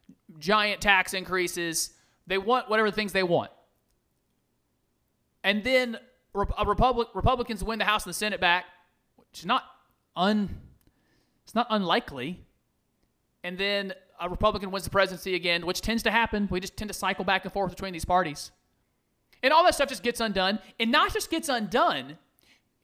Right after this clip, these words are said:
y-, when you do that, you radicalize people like me. I,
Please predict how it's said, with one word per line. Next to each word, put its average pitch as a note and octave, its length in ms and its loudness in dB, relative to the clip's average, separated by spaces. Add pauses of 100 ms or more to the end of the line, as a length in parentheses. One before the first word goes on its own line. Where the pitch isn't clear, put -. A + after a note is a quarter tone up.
(180)
y-, G3+ 160 -12
when B3 220 -2
you C4 140 2
do D4 220 2
that, A#3+ 220 2
you G#3+ 100 -2
radicalize G#3 680 4
people G3+ 200 -4
like F#3 220 2
me. A#3+ 260 -4 (1300)
I, D4+ 200 6